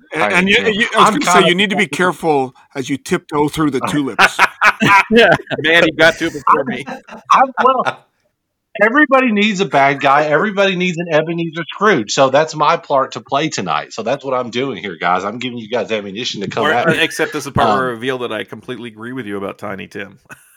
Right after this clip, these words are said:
Speaker 4: <laughs>
Speaker 2: Yeah. I knew you did. I knew. I think everybody harbors that. I mean, this character is a cliche to the nth degree. First of all,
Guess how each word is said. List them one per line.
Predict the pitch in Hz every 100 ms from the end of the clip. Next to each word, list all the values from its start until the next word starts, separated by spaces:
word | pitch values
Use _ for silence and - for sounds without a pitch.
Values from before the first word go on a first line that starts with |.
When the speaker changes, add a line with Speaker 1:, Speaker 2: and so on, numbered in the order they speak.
| _ _ _ _
Speaker 4:
<laughs> | 196 - - _ - 226 -
Speaker 2:
Yeah. | 135 131 101 - _ _ -
I | 160
knew | 165 190
you | 226 196
did. | 180 214
I | - 190
knew. | 208 214 226 -
I | 180
think | 180 214 170
everybody | 160 160 185 151 139
harbors | 127 - 143 151 139 107
that. | 95 85 - - - -
I | 165
mean, | 180 175 143
this | 220 208
character | - 180 180 - 147 127 - - -
is | 160 147 -
a | 131 - -
cliche | 151 135 - 147 135 139 120
to | - 131
the | 117 110 - -
nth | 151 131 _
degree. | 139 110 123 117 -
First | - 403 254
of |
all, | 190 -